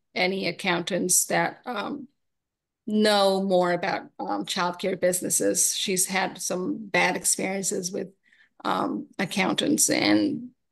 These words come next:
but maybe if any of the participants have a, an accountant that have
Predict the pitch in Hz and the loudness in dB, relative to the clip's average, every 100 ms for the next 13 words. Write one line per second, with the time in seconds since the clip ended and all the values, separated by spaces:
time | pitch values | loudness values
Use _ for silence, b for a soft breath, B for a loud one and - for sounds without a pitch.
0 | _ _ - - 214 196 202 190 - - | _ _ -4 2 4 6 4 2 0 -16
1 | _ - 202 - 202 202 196 165 196 202 | _ -14 -14 -4 0 0 0 -2 -4 -4
2 | 175 196 180 185 196 185 185 180 - - | -2 0 0 0 -2 -2 -2 -2 -4 -4
3 | 196 180 - - - 202 165 202 180 185 | -4 -2 -6 -10 -10 -10 -6 -4 -4 -4
4 | 196 - 202 - 190 180 | -6 -2 -4 -4 -8 -10